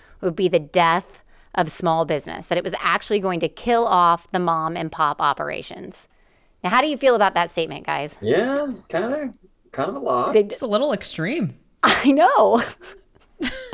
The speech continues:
Speaker 1: It felt gross. Yeah. And so I was like, "Wow, I, hmm."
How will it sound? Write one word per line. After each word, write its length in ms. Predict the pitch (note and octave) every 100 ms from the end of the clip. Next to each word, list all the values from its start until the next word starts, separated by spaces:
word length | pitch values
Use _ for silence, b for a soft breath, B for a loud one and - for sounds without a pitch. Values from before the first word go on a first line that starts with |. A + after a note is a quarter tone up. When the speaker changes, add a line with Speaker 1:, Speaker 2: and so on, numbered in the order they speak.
| A#3 F4 - _ _ _ _ B B B B
Speaker 1:
It 100 | B3
felt 200 | B3 D#4+
gross. 400 | D4 C4 D4+ - -
Yeah. 400 | A3 C#4 A3 E3+ - A3+
And 200 | B3 D4
so 460 | D#4+ C#4 B3+ C4 B B B -
I 100 | A3
was 140 | C4+
like, 180 | C4+ G#3
"Wow, 960 | E3+ D#3+ E3+ G3 B3+ A3 E3+ D3 D3 -
I, 300 | E3+ F#3+ G3+ - -
hmm." 420 | D#4 C#4 A3+ F#3